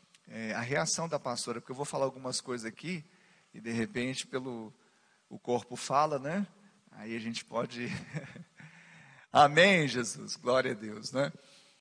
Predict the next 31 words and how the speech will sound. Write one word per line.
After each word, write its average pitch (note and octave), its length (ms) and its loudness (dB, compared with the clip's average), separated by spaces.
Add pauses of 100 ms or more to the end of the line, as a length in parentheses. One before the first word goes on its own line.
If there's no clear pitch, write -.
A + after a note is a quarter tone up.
(100)
Então D#3 200 6
a F#3 60 8
ideia F3+ 260 6
é - 20 10
essa G3 260 6
mesmo, D#3+ 340 2
é A#2 60 -4
dar A2+ 100 -2
um D3+ 100 -4
papo D3 600 4
reto, C#3 600 2 (560)
esclarecermos C3+ 800 0
algumas A#2+ 400 -2
coisas, C3+ 520 -2
falarmos B2 500 -2
aqui A#2+ 160 -8
abertamente, B2 880 -4 (640)
né, A#2 160 -6
do A2 140 -10
nosso A#2+ 300 0
coração, C3 720 -4 (140)
né, A2+ 200 -18
pastora A#2 380 -8
Ana, B2+ 320 -6 (140)
para A#2+ 220 -2
o - 40 -12
coração B2+ 540 -4
da C3 80 -8
igreja A#2+ 460 -4
de G#2+ 100 -14
Cristo, B2+ 640 -2